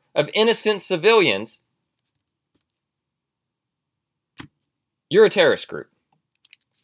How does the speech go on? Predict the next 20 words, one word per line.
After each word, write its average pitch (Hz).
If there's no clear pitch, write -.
Plain 117
and 95
simple. -
Okay, 143
wow. 139
I, 156
<laughs> -
I, 185
my, 143
I 139
expected 190
to 165
be 165
through 160
my 135
first 160
two 151
topics 147
in, 131
like, 113